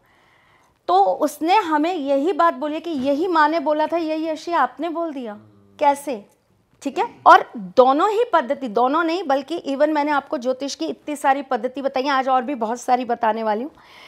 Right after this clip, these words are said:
तो ज्योतिष में जितनी भी पद्धतियाँ होती हैं, उन सब का एक ही,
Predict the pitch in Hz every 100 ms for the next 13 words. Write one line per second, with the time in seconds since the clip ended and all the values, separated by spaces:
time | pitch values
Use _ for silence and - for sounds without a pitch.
0 | - - 359 240 277 277 381 - 392 302
1 | 277 269 269 359 392 392 269 240 277 277
2 | 285 254 254 254 233 269 - 320 330 -
3 | 277 214 277 - 339 - - 269 285 -
4 | - 349